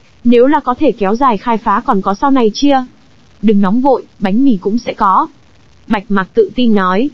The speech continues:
"Lấy chúng ta bây giờ thu hoạch điểm cống hiến tốc độ, đại lượng đổi tài nguyên tu luyện cùng chiến đấu tôi luyện phía dưới, rất nhanh liền có thể đột phá tầng bốn."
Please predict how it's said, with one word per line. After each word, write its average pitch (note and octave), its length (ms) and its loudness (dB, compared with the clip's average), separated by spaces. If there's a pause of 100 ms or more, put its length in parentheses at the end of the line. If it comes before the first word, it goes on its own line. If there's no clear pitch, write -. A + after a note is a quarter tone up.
(140)
"Lấy A#3 180 2
chúng A#3+ 180 -2
ta C#4 100 0
bây C4 180 2
giờ A3 220 0
thu B3 120 -4
hoạch G#3+ 180 -4
điểm F#3+ 280 0
cống F#3 200 0
hiến G#3+ 200 2
tốc D#4 180 -4
độ, A#3+ 220 0 (260)
đại G#3+ 180 -2
lượng A3 200 0
đổi G#3 180 2
tài F#3+ 160 -4
nguyên B3 200 2
tu C4 140 0
luyện B3 260 2
cùng G3 220 0
chiến G3 200 0
đấu G#3 280 2
tôi C4 120 2
luyện A3+ 200 2
phía G3 180 -2
dưới, G#3 380 2 (320)
rất C4 260 -2
nhanh B3 240 2
liền F#3 220 2
có G3 100 -4
thể B3+ 160 0
đột F3 220 -2
phá F#3+ 140 -2
tầng G3+ 260 0
bốn." F#3 300 2